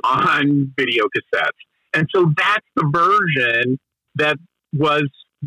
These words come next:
marketed. And unfortunately, you know, when people were introduced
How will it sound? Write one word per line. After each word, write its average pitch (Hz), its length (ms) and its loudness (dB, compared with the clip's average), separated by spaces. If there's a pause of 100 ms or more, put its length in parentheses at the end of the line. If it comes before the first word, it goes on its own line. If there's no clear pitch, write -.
(120)
marketed. 143 840 0 (220)
And 151 540 0
unfortunately, 135 1200 0 (560)
you 175 120 2
know, 135 160 2
when 143 400 2
people 160 280 0
were 139 140 2
introduced 156 480 0